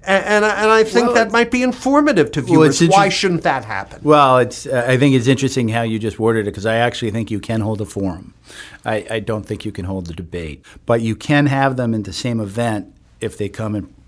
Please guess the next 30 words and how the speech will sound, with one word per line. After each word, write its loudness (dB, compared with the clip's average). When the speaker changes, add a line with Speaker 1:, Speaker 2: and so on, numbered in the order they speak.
Speaker 2:
participate -4
individually. -8
Speaker 1:
I, -8
I 4
think 2
it's -2
a -6
fair 2
prediction -10
that -6
in 2
June, 2
when -12
the -8
first -2
Democratic -2
debates -4
or -6
two -2
nights -6
of -8
debates -12
occurs, -14
it's 2
gonna 2
be 0
the -8
biggest -4
political -8
news -12